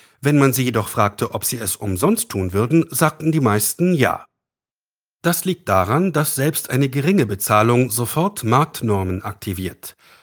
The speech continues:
Aus diesem Blickwinkel heraus empfinden die Anwälte die geringe Bezahlung als unangemessen. Bittet man sie jedoch, es umsonst zu tun, wenden sie soziale Normen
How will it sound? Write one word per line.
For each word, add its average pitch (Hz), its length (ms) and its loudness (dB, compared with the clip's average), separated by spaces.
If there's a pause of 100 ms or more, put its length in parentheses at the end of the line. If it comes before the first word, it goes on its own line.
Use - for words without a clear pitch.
(360)
Aus 135 200 0
diesem 139 340 0
Blickwinkel 110 540 0
heraus 120 440 0
empfinden 151 460 -2
die 135 140 0
Anwälte 135 460 0
die 123 120 -4
geringe 123 360 2
Bezahlung 117 580 2
als 143 240 -2
unangemessen. 101 960 -2 (680)
Bittet 170 340 -4
man 135 140 4
sie 127 100 0
jedoch, 113 320 0
es 113 160 -4
umsonst 123 440 0
zu 101 100 -6
tun, 160 520 2
wenden 175 360 -2
sie 160 180 0
soziale 127 580 0
Normen 95 420 0